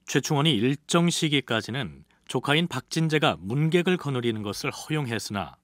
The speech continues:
이제 최충원이 자신의 부를 설치하는 등 권력 기반을 다져감에 따라서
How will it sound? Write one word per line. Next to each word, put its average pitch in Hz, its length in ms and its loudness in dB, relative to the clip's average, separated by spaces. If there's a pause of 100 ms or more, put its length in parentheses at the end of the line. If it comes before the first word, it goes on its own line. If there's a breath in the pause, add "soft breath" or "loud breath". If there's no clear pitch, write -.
(680 loud breath)
이제 147 220 2
최충원이 135 540 -4
자신의 113 400 -6
부를 101 400 -6
설치하는 101 480 -6
등 82 200 -12 (280 soft breath)
권력 113 460 0
기반을 127 340 0
다져감에 131 480 -4
따라서 107 500 -6